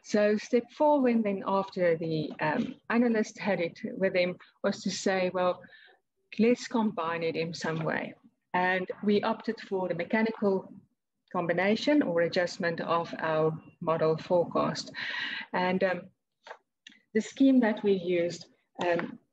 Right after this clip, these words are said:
had to take in a, a scaling factor called alpha, and then alpha would take on different values. So for alpha equals zero point one, we would say that there's a,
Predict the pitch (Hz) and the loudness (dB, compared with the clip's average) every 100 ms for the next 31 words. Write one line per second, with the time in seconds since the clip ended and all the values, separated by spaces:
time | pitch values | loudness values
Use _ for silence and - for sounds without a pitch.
0 | _ _ - 190 190 202 185 190 190 185 | _ _ -4 -2 -2 -2 -2 -2 -4 -6
1 | 180 180 170 165 - _ _ _ _ - | -4 -2 -2 -4 -8 _ _ _ _ -6
2 | 185 185 - 233 202 180 - 151 - 156 | -4 -2 0 0 0 -4 -6 -6 -4 -4
3 | 151 156 - 160 160 - 202 170 - - | -4 -8 -10 -6 -4 0 0 -2 -6 -10
4 | - - 175 175 185 190 - 220 240 233 | -10 -6 -2 -2 -2 -2 -2 0 0 2
5 | 233 208 208 202 185 185 175 180 - 185 | 0 0 -2 -2 -4 -4 -2 -2 0 -2
6 | 175 185 147 131 - - - - - - | 0 -2 -2 -4 -8 -14 -16 -16 -16 -4
7 | 202 190 185 - 185 180 196 202 - 185 | 0 2 0 0 2 2 2 0 0 -2
8 | 175 - 165 160 170 165 165 - 156 160 | -2 -4 -6 -2 0 2 0 -2 -2 0
9 | 190 240 247 240 - - - 202 185 - | 2 2 2 -2 -10 -20 -2 0 0 -4
10 | - 180 170 170 170 175 170 165 170 156 | -2 0 2 0 0 2 2 0 0 0